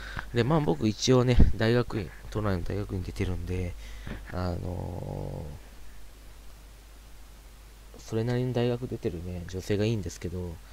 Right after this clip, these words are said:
まあ、そこもね、あんまり言っちゃうとね、えー、視野も狭くなっちゃうし、あんまりこだわ-、こだわってないですね。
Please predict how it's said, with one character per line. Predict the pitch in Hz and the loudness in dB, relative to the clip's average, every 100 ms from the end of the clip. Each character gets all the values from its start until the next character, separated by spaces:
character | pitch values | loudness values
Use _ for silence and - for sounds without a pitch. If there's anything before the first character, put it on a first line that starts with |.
| - - - - - | -18 -18 -18 -18 -12
ま | 107 107 87 | -4 -2 -4
あ、 | - | -8
そ | - 107 | -10 -6
こ | 127 | -4
も | 143 | -2
ね、 | 139 127 | -2 -4
あ | - | -4
ん | 120 | -4
ま | 127 | -2
り | |
言 | 131 | -2
っ | 127 | -4
ち | - | -4
ゃ | 147 | -4
う | |
と | 120 131 | -4 -4
ね、 | 123 113 - - - - | -4 -6 -10 -20 -20 -10
え | 98 95 | -4 -4
ー、 | |
視 | - 135 | 0 2
野 | |
も | 110 90 | 2 0
狭 | 117 98 | -2 -2
く | - | -4
な | 92 | -6
っ | 85 | -6
ち | - | -10
ゃ | 80 | -12
う | |
し、 | - 90 80 71 - | -8 -8 -8 -10 -8
あ | |
ん | 101 | -4
ま | 107 | -4
り | 110 | -2
こ | 107 | -2
だ | 113 | -2
わ-、 | 110 - | -4 -8
こ | - | -6
だ | 110 | -4
わ | 120 | -4
っ | |
て | - | -6
な | 90 87 | -10 -8
い | |
で | |
す | 78 | -10
ね。 | 82 | -12